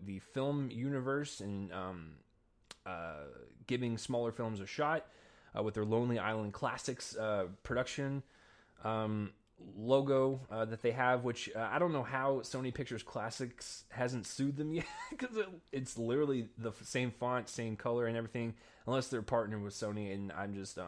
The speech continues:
unaware of that, but I just always thought that was funny. But they dipped into the film kind of space when they did Brigsby Bear a few years back with Kyle Mooney.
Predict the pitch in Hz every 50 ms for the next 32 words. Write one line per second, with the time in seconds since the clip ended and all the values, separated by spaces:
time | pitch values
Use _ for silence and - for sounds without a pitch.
0 | 85 98 101 98 95 101 101 101 98 98 98 92 90 - - 98 87 92 104 101
1 | 104 98 95 95 92 95 - 90 85 85 - 87 82 85 85 - - 98 92 90
2 | 87 85 - - - - - - - - - - - - 135 143 165 165 151 170
3 | 220 240 262 240 214 208 180 160 131 - - 143 143 143 139 139 131 117 - -
4 | 131 110 101 - - - 120 120 113 - 117 110 107 104 110 110 101 98 107 -
5 | 110 120 135 131 131 147 151 147 151 147 156 175 180 170 - - _ _ _ _
6 | _ _ _ _ _ _ _ - - 120 120 113 - 143 143 139 139 131 117 101
7 | 127 127 127 123 - 117 - - - 127 117 113 110 110 113 117 123 135 143 143
8 | 143